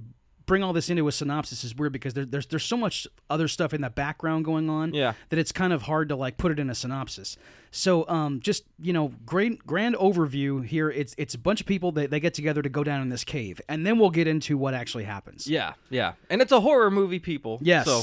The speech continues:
Speaker 1: yes.
Speaker 2: don't be surprised at what happens.
Speaker 1: Right. Um, and it's important to note in the first part of the, in the first sequence of the movie, they, they're, when they're just showing the opening credits, like, three of the friends are white, whitewater rafting.
Speaker 2: Yeah.
Speaker 1: And, um,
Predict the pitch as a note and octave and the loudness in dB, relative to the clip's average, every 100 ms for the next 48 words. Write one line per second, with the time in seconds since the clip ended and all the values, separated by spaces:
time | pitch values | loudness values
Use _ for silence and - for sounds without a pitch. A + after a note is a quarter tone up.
0 | A2+ E3 A2 - - - - D#3+ F3+ - | 2 -2 -2 -6 -8 -6 -2 -2 -2 -4
1 | - F3 C3 A2+ A2+ A#2 C3 - E2 - | 2 4 4 0 -2 -2 -2 -4 -12 -4
2 | D3 A#2+ - - _ - _ _ _ - | -2 -2 -8 -16 _ -20 _ _ _ -2
3 | D#3 D3+ E3+ G3+ G#3+ - C#4 C#4 G#3+ F#3 | 0 0 0 0 0 0 2 2 2 2
4 | F#3 F#3+ D#3+ - - - - E3+ D3+ C3+ | 0 0 -2 -2 -2 -2 -2 -2 -2 -2
5 | C#3 - D3+ - G3+ - G#3+ G3 E3+ D3+ | -4 -2 -2 -2 -2 -2 -2 -2 -4 -4
6 | C3+ C3+ C3 B2+ B2 C#3+ - C3 B2+ D3+ | -2 -2 -2 -4 -4 -6 -6 -6 -2 -2
7 | C#3 D3+ F#3+ E3 C#3+ D3+ D3 B2 G#2+ E3 | -2 -2 0 0 0 -2 -4 -8 -4 -4
8 | C#3 - - C3+ - G#3+ B3+ G3 C3+ E3+ | -4 -6 -6 -6 -6 -4 -2 -2 -2 -2
9 | D#3+ C#3 C3 B2 D3 - B2 D#3 D#3+ D3+ | -2 -2 -4 -2 -4 -4 -4 -4 -2 -2
10 | C3 G#2+ B2 C#3 - G#2+ G2 - - B2 | -2 -2 -4 -4 -6 -10 -10 -10 -2 0
11 | F2 - - D#3 D3+ D3 C#3 D#3 D3 C3+ | 0 -6 -4 0 2 0 -2 -2 0 0
12 | A#2 | -2